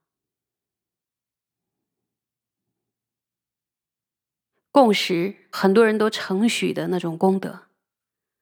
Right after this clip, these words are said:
对我们自己来说是没有的，所以一定会启发我们恭敬仰望的心，想要跟他学。有这个心，就会被善知识所饶益。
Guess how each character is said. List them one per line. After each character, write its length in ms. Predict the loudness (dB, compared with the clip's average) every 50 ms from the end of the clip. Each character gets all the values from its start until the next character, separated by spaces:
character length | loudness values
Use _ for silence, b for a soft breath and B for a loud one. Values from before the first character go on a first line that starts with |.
| _ _
对 100 | _ 2
我 120 | 2 4 4
们 120 | 2 0
自 140 | 0 -2 0
己 100 | 0 0
来 160 | 0 0 -2
说 200 | -2 -4 -4 -6
是 120 | -4 -4
没 160 | -4 -4 -4 -6
有 200 | -8 -10 -10 -14
的， 220 | -18 -20 -20 _ _ _ _ _ _ _ _ _
所 200 | -8 -4 -2 -2
以 160 | -2 -4 -2
一 100 | -2 0
定 160 | 2 2 2
会 140 | 2 2 0
启 260 | -2 -2 -6 -6 -6
发 200 | -4 -2 -2 -2
我 120 | -2 -4 -6
们 300 | -8 -10 -10 -12 -14 -16 _ _ _ _ _ _
恭 260 | 0 2 2 2 0
敬 220 | 0 0 0 0
仰 200 | 0 -2 -6 -8
望 160 | -8 -10 -10 -10
的 120 | -12 -14
心， 360 | -10 -4 -4 -4 -4 -6 -10 _ _ _
想 200 | -12 -8 -6 -6
要 80 | -6 -6
跟 120 | -8 -10
他 80 | -10 -10 -10
学。 320 | -12 -12 -14 -14 -20 _ _ _ _ _ _ _ _ _ _ _ _ _ _ _ _ _ _
有 180 | -2 -2 -2
这 220 | -4 -4 -6 0 0
个 100 | 0 0
心， 400 | 0 -2 -2 -2 -2 -4 -6 _
就 160 | -2 -2 0
会 440 | 0 -2 -4 -4 -6 -12 _ _ _ _ _ _ _ _ _ _ _ _
被 120 | 0 2 2
善 240 | 2 2 0 0
知 140 | 0 -2 -6
识 160 | -6 -6 -8
所 180 | -8 -8 -10 -10
饶 240 | -10 -10 -10 -8 -8
益。 220 | -8 -10 -10 -16